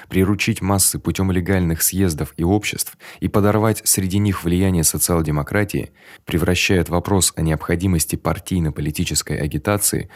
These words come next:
в вопрос жизни и смерти партии. Между тем, оторванность наших организаций друг от друга и отсутствие руководящего практического центра,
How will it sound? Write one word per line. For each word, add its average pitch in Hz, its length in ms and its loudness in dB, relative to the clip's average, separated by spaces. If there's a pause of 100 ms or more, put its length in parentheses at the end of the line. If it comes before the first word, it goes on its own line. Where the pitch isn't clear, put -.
(120)
в 73 160 -8
вопрос 120 480 0
жизни 104 420 2
и 95 40 2
смерти 80 420 0
партии. 76 540 -4 (360)
Между 85 400 0
тем, 104 340 0
оторванность 95 640 0
наших 95 380 0
организаций 85 680 0
друг 78 280 -2
от 76 140 0
друга 90 280 0
и - 160 -6
отсутствие 87 640 0
руководящего 87 840 0
практического - 720 -4
центра, - 500 -2